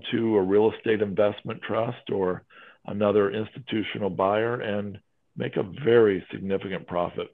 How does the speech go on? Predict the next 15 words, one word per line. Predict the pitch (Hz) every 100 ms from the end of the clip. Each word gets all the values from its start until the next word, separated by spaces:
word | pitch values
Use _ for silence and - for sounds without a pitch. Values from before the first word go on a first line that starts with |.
| -
for | 101 92 92
your | - 90 87
investors. | 87 80 85 - - 80
Now, | 101
these | 98 127 127
opportunities | 127 120 110 139 135 104 101
won't | 107 104
be | 113
there | 107 95
forever, | - 92 98 92 82 - - - _
but | - -
they're | 95
there | 87 107
right | 123 131 -
now. | 123 64